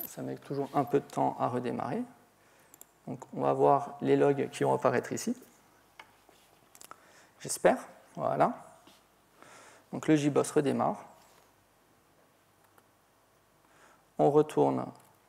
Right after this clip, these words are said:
dans notre application. Et là, on a toujours les données, ce qui prouve que les données n'étaient pas en cache, euh, dans notre JBoss. Donc vous allez me dire, c'est bien, tu as ton war qui est statique, c'est-à-dire qu'à chaque fois que j'ai développé, je vais devoir créer mon war et ensuite seulement le mettre dans le JBoss.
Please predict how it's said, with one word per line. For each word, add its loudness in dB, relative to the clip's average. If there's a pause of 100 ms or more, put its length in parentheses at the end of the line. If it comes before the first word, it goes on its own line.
(180)
dans 6
notre 0
application. -6 (2000)
Et 2
là, 10
on 4
a 4
toujours 2
les 4
données, -2
ce -14
qui -12
prouve 2
que 4
les 2
données 2
n'étaient 0
pas 6
en 2
cache, 2
euh, 0
dans -2
notre 0
JBoss. -10 (1000)
Donc 8
vous 12
allez 12
me 6
dire, 6
c'est 4
bien, 4
tu 2
as 4
ton -2
war 8
qui -4
est 0
statique, 0
c'est-à-dire -4
qu'à -2
chaque 2
fois 8
que 8
j'ai 4
développé, 6
je 2
vais 2
devoir 2
créer 4
mon 2
war 6
et -2
ensuite -2
seulement 0
le 2
mettre 0
dans -2
le -2
JBoss. -6